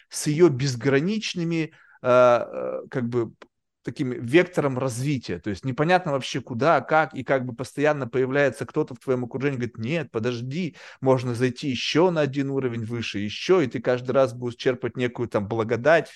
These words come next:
некое откровение, некий там нуминозный опыт и так далее. И получается так, что ты как бы берешь и переключаешь вот центр твоего вот этого удовольствия из материального мира, в котором ты, возможно, лимитирован,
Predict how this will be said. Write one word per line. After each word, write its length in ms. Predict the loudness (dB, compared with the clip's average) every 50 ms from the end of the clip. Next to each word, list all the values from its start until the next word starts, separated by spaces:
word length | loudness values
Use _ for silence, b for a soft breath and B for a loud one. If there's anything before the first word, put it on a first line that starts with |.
| B B B -2
некое 260 | -2 0 2 0 0
откровение, 760 | 0 -2 -4 -4 -2 -2 0 2 4 4 4 2 0 -4 -4
некий 320 | -4 -4 -4 -4 -6 -6 -4
там 220 | -2 0 0 -2 B B B B B
нуминозный 680 | -2 -2 0 0 2 4 6 6 6 6 4 2 2 2
опыт 400 | 4 2 2 0 -2 -8 -6 -6
и 40 |
так 180 | -4 -4 -2 2
далее. 340 | 2 2 2 2 0 -6 -10 B B B B B B B
И 60 | -4
получается 540 | 0 2 2 2 4 6 4 4 4 2 0
так, 200 | 4 4 4 4
что 160 | 2 -4 -8 -4
ты 120 | -4 0
как 220 | 2 4 2 2 2
бы 60 | -2
берешь 360 | 0 0 2 2 0 -2 -4 -6
и 80 | -6 -4
переключаешь 960 | -2 -2 -4 -4 -4 -4 -6 -6 -2 2 4 6 6 6 4 2 -2 -8 -6
вот 220 | -4 -4 -4 -2 2
центр 380 | 4 4 4 4 2 -2 -6 -6
твоего 580 | -4 -2 0 2 2 2 2 2 2 2 2
вот 180 | 2 0 0 0
этого 300 | 0 0 0 -4 -4 -2
удовольствия 840 | -2 0 0 0 2 2 2 2 0 0 -6 -8 -4 -2 -2 -2 -2 b b b b b b -2
из 260 | 2 2 2 2 2
материального 720 | 2 0 0 2 2 4 6 6 6 6 2 0 -4 -4 -4
мира, 300 | -2 0 2 2 2 2
в 80 | 0 -2
котором 380 | -4 0 2 2 2 2 0 0
ты, 120 | -2 -2
возможно, 540 | 0 0 0 0 0 0 0 0 0 -2 -2
лимитирован, 840 | -2 -2 -2 -2 -2 -4 -2 2 2 4 4 4 0 -2 -6 -8